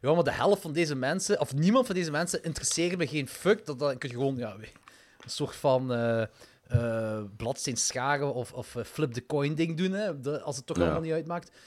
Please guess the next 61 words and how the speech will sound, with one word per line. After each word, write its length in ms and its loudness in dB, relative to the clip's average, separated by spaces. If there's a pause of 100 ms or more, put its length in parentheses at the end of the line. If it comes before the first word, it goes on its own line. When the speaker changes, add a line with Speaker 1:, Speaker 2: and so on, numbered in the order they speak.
(220)
Speaker 1:
Maar 100 -10
ik 60 -10
denk, 200 -6
anders 560 -6
zou 400 -8
dat 160 -2
de 60 -2
meest 280 -4
menselijke 440 -8
keuze 400 -8
zijn, 400 -4 (520)
waar 220 -4
je 160 -12
denk 200 -8
ik 60 -6
ook 60 -10
het 180 -8
eerst 220 -8
naartoe 280 -10
grijpt. 400 -8 (440)
Speaker 2:
Ja. 160 2
Speaker 1:
In 140 -4
ieder 160 0
geval, 200 6
te-, 320 -4
dat, 160 4
dat 100 6
zijn 140 2
zo 100 4
een 140 2
van 80 0
die 140 -2
dingen, 280 0
al-, 160 0
als 180 0
zo'n 200 -2
trap 340 0
u 120 -2
meer 320 0
doet 160 -8
nadenken 580 -2
over 120 -2
hoe 160 -2
zou 300 2
jij 200 -2
in 120 0
dat 140 0
geval 440 0
doen, 180 -6 (460)
vind 160 -2
ik 80 0
dat 100 4
al 60 2
zo 120 -4
een 160 -2
van 100 0
de 60 -2
betere 400 -4
traps 420 -6
dan 260 -4
zo. 280 -8